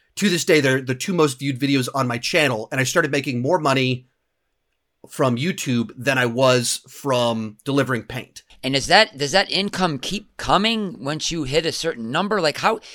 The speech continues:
Speaker 2: you know, I, 'cause I really am a novice at this and I
Speaker 1: Okay.
Speaker 2: wanna learn. So I,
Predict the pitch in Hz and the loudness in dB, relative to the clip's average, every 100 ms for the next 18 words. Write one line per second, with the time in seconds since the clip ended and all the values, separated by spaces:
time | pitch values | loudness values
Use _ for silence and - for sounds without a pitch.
0 | - 185 208 - 156 185 - - 143 - | -6 2 2 4 4 4 2 -8 -4 2
1 | 226 285 202 220 180 170 156 139 135 139 | 2 2 8 8 8 4 2 2 4 4
2 | 131 - 123 123 - 120 120 131 139 120 | 4 0 0 -2 -2 -2 0 2 2 2
3 | 135 117 - 127 147 | 0 -2 -2 2 2